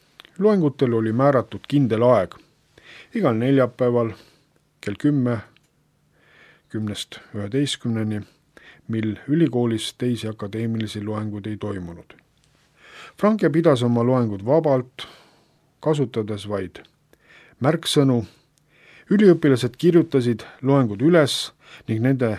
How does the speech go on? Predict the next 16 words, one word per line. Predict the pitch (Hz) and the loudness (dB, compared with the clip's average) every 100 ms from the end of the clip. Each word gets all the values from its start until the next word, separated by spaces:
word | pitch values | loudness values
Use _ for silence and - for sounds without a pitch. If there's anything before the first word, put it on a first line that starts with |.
| - | -4
märkmete | 127 160 147 120 - | -2 -2 -2 -6 -6
põhjal | 98 143 143 123 | -4 -2 0 0
koondati | 110 123 131 113 104 - 110 | 0 -2 -2 -2 -6 -6 -2
aastatel | 123 120 110 - 110 104 - - - - | -2 -2 -8 -8 -8 -8 -12 -20 -20 -8
tuhat | 104 95 - | -6 -6 -6
seitsesada | 127 - 107 101 98 | -6 -6 -10 -10 -10
kolm | - 151 147 117 | -2 0 0 -2
kuni | 117 110 | -6 -6
tuhat | 101 101 - | -6 -8 -8
seitsesada | 113 107 107 104 98 | -10 -8 -6 -6 -6
kakskümmend | 117 - - 101 95 | -6 -6 -10 -10 -8
seitse | - 147 - 131 117 _ _ _ _ _ _ | -4 -4 -4 -6 -8 _ _ _ _ _ _
kokku | - 151 - 139 | -2 -2 0 -2
kaksteist | 123 123 - 110 107 - | -2 -4 -8 -6 -6 -8
käsikirjalist | 110 110 110 107 110 101 98 - | -8 -8 -6 -4 -4 -6 -8 -10
köidet. | 104 98 80 - | -8 -8 -10 -18